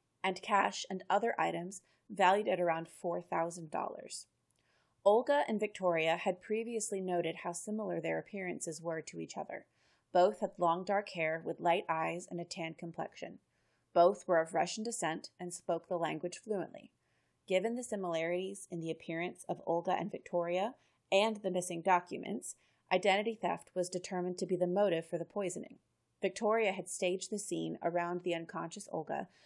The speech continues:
to appear as if Olga had overdosed. Victoria had not intended for Olga to ever regain consciousness.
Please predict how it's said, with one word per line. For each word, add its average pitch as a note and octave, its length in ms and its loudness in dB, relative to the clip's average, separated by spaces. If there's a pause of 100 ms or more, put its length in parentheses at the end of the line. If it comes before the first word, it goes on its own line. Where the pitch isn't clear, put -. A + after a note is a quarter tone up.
(200)
to G#3+ 100 2
appear A3 300 4
as G3+ 160 2
if G3 160 -4
Olga F#3 260 4
had F3+ 220 -2
overdosed. - 640 0 (520)
Victoria G3 520 4
had F#3 240 2
not F3 360 -4
intended E3+ 460 -6
for - 160 -6
Olga E3 300 -2
to F3 100 -8 (100)
ever F3 220 -2
regain E3+ 380 -6
consciousness. - 800 -12